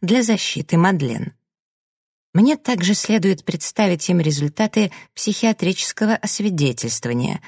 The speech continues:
Обвинению следует представить все доказательства и весь неиспользованный материал, который нам, в отличие от них, может пригодиться. Чудес я не жду.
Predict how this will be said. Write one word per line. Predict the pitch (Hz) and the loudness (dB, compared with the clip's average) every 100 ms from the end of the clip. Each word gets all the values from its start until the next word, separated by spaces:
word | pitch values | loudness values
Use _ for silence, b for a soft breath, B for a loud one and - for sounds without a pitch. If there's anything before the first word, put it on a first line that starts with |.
| B _ _ _ _ | B _ _ _ _
Обвинению | 170 139 131 139 165 127 | -2 0 2 2 2 0
следует | - 135 127 131 123 - | -2 -2 0 -2 -4 -6
представить | 143 143 - 143 135 | -4 -4 0 0 0
все | - - 127 | -2 -4 -4
доказательства | 120 120 123 151 185 - 170 160 B B | -2 -2 -2 -2 -2 -2 -2 -2 B B
и | - 220 180 | -2 2 2
весь | 147 202 214 - | 4 2 2 0
неиспользованный | 143 - 147 147 160 170 185 | 0 0 0 2 2 2 2
материал, | 196 - 220 226 220 127 117 B _ | 2 0 0 2 2 0 -4 B _
который | 143 139 135 127 | -4 -2 0 2
нам, | 160 208 147 | 2 2 2
в | 120 | -2
отличие | 120 120 113 123 | -4 -6 -4 -4
от | 117 131 | -4 0
них, | 170 - B B | 0 -2 B B
может | - 131 131 123 143 - | -2 0 2 0 -4 -4
пригодиться. | 139 131 131 - 139 - - - _ _ _ _ _ _ | -4 -2 -4 -6 -8 -8 -8 -14 _ _ _ _ _ _
Чудес | - 175 233 226 - | -6 0 2 2 0
я | 156 151 | 0 2
не | 127 | 0
жду. | - - - | -4 -8 -12